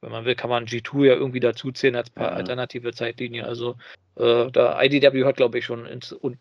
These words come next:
Speaker 1: unterm Strich doch mehr in ihrer Kontinuität als G one, auch wenn G one ja auch schon ganz ordentlich was hatte. Ja. Ja, also wenn man das mal nachholen möchte,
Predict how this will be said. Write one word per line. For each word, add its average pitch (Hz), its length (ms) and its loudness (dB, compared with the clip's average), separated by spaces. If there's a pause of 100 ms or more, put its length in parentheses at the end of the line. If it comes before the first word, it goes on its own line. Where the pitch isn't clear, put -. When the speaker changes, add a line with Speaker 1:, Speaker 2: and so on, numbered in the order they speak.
(120)
Speaker 1:
unterm 127 280 0
Strich 113 260 -10
doch - 160 -14
mehr 117 460 -6 (180)
in 123 60 -20
ihrer 120 200 -6
Kontinuität 117 680 -6
als 117 320 -10
G 120 120 -10
one, 120 280 -6
auch - 180 -14
wenn 120 100 -12
G 117 100 -10
one 117 180 -6
ja 123 80 -6
auch - 80 -6
schon 120 240 -12
ganz 123 180 -6
ordentlich 123 340 -4
was - 120 -4
hatte. 139 220 2 (380)
Ja. 123 300 -8 (400)
Ja, 131 220 4
also 120 240 2
wenn 127 100 2
man 143 140 4
das - 140 4
mal 127 100 0
nachholen 131 420 4
möchte, 170 600 2